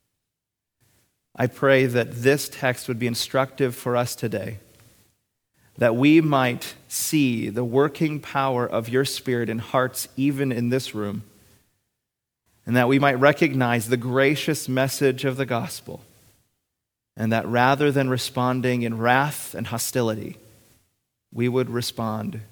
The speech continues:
with faith, humility, and obedience. And we pray this all in the name of our Savior Jesus. Amen. Jesus begins his ministry. He's gone through every test you can think of.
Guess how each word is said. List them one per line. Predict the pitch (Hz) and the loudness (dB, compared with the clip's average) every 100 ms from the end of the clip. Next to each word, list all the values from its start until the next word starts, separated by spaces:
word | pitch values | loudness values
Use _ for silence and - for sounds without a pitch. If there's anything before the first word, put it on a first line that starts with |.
| _ | _
with | - 110 | -10 -10
faith, | - 120 120 123 - _ _ _ _ _ _ | -4 0 0 -2 -12 _ _ _ _ _ _
humility, | - 117 120 127 120 117 113 - _ _ _ | -6 -2 0 0 -2 -4 -6 -12 _ _ _
and | 113 | -6
obedience. | 110 110 107 - - - - - _ _ _ _ _ | -4 -4 -6 -8 -12 -14 -14 -18 _ _ _ _ _
And | 104 | -6
we | 101 | -4
pray | 101 - 113 120 | -4 0 2 2
this | 123 - | 0 -2
all | 113 | -2
in | 110 | -2
the | 113 | -2
name | 110 113 | 0 0
of | 117 | 0
our | 117 | -2
Savior | 117 - 113 123 | -4 -4 -4 -4
Jesus. | 123 107 104 - - - _ _ _ _ _ - | -6 -8 -10 -12 -14 -14 _ _ _ _ _ -8
Amen. | 101 107 143 110 _ _ _ _ _ _ _ _ _ _ _ _ _ _ _ _ _ _ _ - _ _ _ _ _ - | -8 -8 -10 -16 _ _ _ _ _ _ _ _ _ _ _ _ _ _ _ _ _ _ _ -20 _ _ _ _ _ -6
Jesus | 139 214 233 202 214 208 - | 4 8 8 10 8 8 -2
begins | - 151 131 151 190 202 170 | 0 4 6 12 12 10 8
his | 180 151 | 6 8
ministry. | 175 165 - 139 | 8 8 6 2
He's | 131 143 | 4 4
gone | 170 180 175 | 8 6 6
through | 165 | 8
every | 180 190 196 | 10 10 6
test | - 185 160 | 8 6 6
you | 175 | 4
can | 156 151 | 4 6
think | 156 139 | 6 6
of. | 117 90 - | 2 0 -6